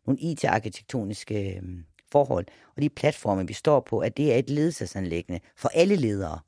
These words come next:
og ikke kun for I T-ledere. Øh, og så orkestrering i en bred forstand, det er jo så også at kan re-, orkestrere vores lederskab, og orkestrere vores medarbejdere,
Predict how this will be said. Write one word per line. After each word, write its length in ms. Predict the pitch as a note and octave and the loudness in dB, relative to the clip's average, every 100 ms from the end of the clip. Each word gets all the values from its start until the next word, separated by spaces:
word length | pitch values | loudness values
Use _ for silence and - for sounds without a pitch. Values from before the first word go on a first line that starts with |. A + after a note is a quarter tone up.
| _ _ | _ _
og 140 | A#2+ C3+ | -2 -2
ikke 140 | C#3+ | -2
kun 200 | - B2 | -2 -4
for 280 | - F#2+ F#2+ - | -2 -4 -4 -8
I 160 | C#3+ - | -8 -4
T-ledere. 500 | C3 A2+ F2+ E2+ D#2 _ _ _ _ _ _ _ _ _ _ _ _ _ _ - | -4 -4 -6 -10 -14 _ _ _ _ _ _ _ _ _ _ _ _ _ _ -16
Øh, 380 | - G1+ A#1+ B1+ - | -12 -10 -8 -10 -6
og 140 | B2+ | 2
så 100 | D#3+ | 4
orkestrering 720 | C#3 C#3+ C#3 - F#3 F3+ B2+ | 4 2 -6 2 2 4 2
i 40 | C#3 | 0
en 140 | C#3+ | 2
bred 220 | C#3 E3 | 4 4
forstand, 480 | C#3+ A#2 - B2+ C3 - _ _ _ _ _ _ _ | 2 -8 0 0 0 -6 _ _ _ _ _ _ _
det 140 | D#3 | 4
er 40 | D3+ | 6
jo 120 | F3+ | 6
så 100 | E3+ | 6
også 260 | D3 D#3 E3 | 4 4 0
at 40 | |
kan 180 | C3+ A2 | -2 0
re-, 260 | A2 - - | -2 -2 0
orkestrere 520 | B2 A2+ - D#3+ D3 | 0 -2 -2 2 4
vores 200 | A2 - | 2 2
lederskab, 580 | D3 D#3+ D3 - G2 F#2+ | 0 0 -2 -2 -2 0
og 60 | |
orkestrere 560 | A#2 - A2+ D3+ D3 B2 | 0 -2 -4 -2 0 -2
vores 200 | G#2+ - | -2 0
medarbejdere, 640 | C#3 F3+ B2+ C#2+ D2 C#2+ | 2 2 0 -4 -6 -10